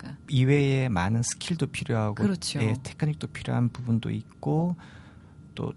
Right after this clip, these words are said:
Speaker 2: 또 다른 일반 작곡에 비해서는 해야 될 것도 좀 더 훨씬 많기 때문에.
Speaker 1: 절대 어쨌든 술에 취한 상태로는 어렵다는 말씀이시네요.
Speaker 2: 네, 그냥 술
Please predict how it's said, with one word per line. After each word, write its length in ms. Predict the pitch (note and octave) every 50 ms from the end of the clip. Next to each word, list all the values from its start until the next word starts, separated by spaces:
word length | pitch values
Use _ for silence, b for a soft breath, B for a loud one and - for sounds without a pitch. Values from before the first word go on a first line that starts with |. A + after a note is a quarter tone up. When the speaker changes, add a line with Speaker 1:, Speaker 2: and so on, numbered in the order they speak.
| - - -
Speaker 2:
또 100 | - - - -
다른 340 | - - A#2 B2 C#3 C#3+ C#3+
일반 320 | D3 D#3 E3+ F#3 G3 G3
작곡에 380 | F#3 - D3+ - C3+ B2+ B2 A#2
비해서는 480 | - - G2+ G2+ G#2 G2 - A2+ A#2+
해야 200 | A#2+ D3+ F#3 F#3
될 140 | F3 - - -
것도 220 | - - - - - -
좀 160 | - - G2 A2
더 100 | - A2+ - - - -
훨씬 240 | - D3 D3 - C#3+
많기 300 | A#2+ E2+ F#2 G2+ - -
때문에. 720 | - - G#2+ G#2 G2 G2 G2 A2 B2 B2+ B2+ B2+ A#2 G#2+ - B B
Speaker 1:
절대 340 | B - F3 E3+ E3+ - F#3+
어쨌든 440 | F3 C3+ - - F3+ F3+ - F#3 F#3
술에 220 | F3 - A#3 B3
취한 260 | A3+ - - C4 B3+ A#3
상태로는 460 | A#3 A3+ G#3+ - G#3 F#3 F3+ F#3 G3
어렵다는 580 | D3 C3+ C#3+ E3+ F3+ - - G#3 G3+ F#3+ F#3+
말씀이시네요. 720 | F#3 E3 D3 - - - F3+ F3+ - - F3 D#3+ C#3+ D#3+ D3+
Speaker 2:
네, 420 | C#3+ C#3+ C3+ C3 B2+ B2 B2 B2 -
그냥 340 | - D3 D3 D3 C#3 C3+ C3
술 380 | C3 - - D#3 D3+ C#3+ -